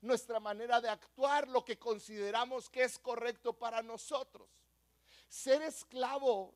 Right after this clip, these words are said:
en ese tiempo implicaba cuatro cosas. Ser un dulo. Te voy a decir las cuatro cosas que implicaba. Número uno, lo primero que tendría que ver es una obediencia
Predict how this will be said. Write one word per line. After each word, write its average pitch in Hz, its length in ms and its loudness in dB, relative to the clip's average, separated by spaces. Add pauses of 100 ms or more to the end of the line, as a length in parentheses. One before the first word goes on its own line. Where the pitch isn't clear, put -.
(100)
en 190 180 -6
ese 214 280 -4
tiempo 240 880 -2
implicaba 202 920 -4 (360)
cuatro 202 440 0
cosas. 143 400 -4
Ser 180 240 0
un 208 160 -4
dulo. 151 480 -10 (100)
Te 143 80 -8
voy 143 180 2
a 190 120 10
decir 175 300 0
las 180 220 -2
cuatro 170 400 -4
cosas 147 320 -12
que - 80 -16
implicaba. 156 480 -2
Número 160 340 4
uno, 233 320 6 (1400)
lo 226 180 6
primero 277 460 8
que 247 160 6
tendría 233 540 2
que 233 260 2
ver 214 280 6
es 196 200 2
una 214 220 6
obediencia 226 1160 2